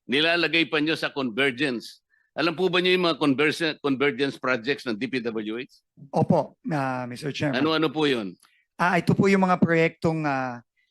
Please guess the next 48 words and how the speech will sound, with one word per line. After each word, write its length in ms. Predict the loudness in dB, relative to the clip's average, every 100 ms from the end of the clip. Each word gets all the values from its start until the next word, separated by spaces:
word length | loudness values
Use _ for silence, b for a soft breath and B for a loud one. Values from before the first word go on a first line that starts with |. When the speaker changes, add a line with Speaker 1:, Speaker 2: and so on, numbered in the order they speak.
| _ _
Speaker 2:
ah, 260 | -4 -2 -2
katuwang 560 | 0 0 2 2 4 4
ng 160 | 0 2
D 80 |
P 80 | 2 2
W 160 | 0 0
H 240 | -2 -4
ang 80 | -2
iba't 240 | 0 -2
ibang 240 | -2 -2 -2
ahensya 480 | -2 -4 -2 -4
tulad 320 | -4 -4 -4 0
Speaker 1:
Katulad 320 | 2 0 0
Speaker 2:
ng, 40 | -2
Speaker 1:
po 80 |
ng 120 | -2 -2
ano? 140 | -4 -6 -6
Speaker 2:
ng 100 | -6 0
tourism, 800 | 2 2 0 2 2 2 -2 -8 _ _ _ -12 -4
ng, 260 | -2 0 -2
ah, 320 | -2 -4 -4
D 160 | 2 2
O 80 |
T 160 | 2 0 4
R, 480 | 6 6 4 2 -4 _ _ _ _
ng, 320 | -8 -4 -4 -4
ah, 640 | -4 -2 -4 -4 -6 -8 -12 _ _
Speaker 1:
Katuparan, 260 | -2 2 2
Speaker 2:
agriculture. 880 | 4 4 6 6 6 6 6 2 -2 -14 -12
Speaker 1:
Katuparan, 580 | -6 -4 0 0 2 0
D 100 | 2
O 160 | 0 0
T 160 | 0
R, 300 | 0 0 -4
trip, 320 | -2 0 0 -2
D 160 | -2
O 160 | -2 -4
T, 240 | -2 -2 0
Roll 260 | 0 0
It, 240 | 0 -4 -2 -4
Speaker 2:
Oh, 140 | 0 0
Speaker 1:
D 20 |
T 0 |
I, 80 | 2
Speaker 2:
D 40 | 2
T 40 | 2
I. 80 | 4
Speaker 1:
pcas, 320 | 4 4 2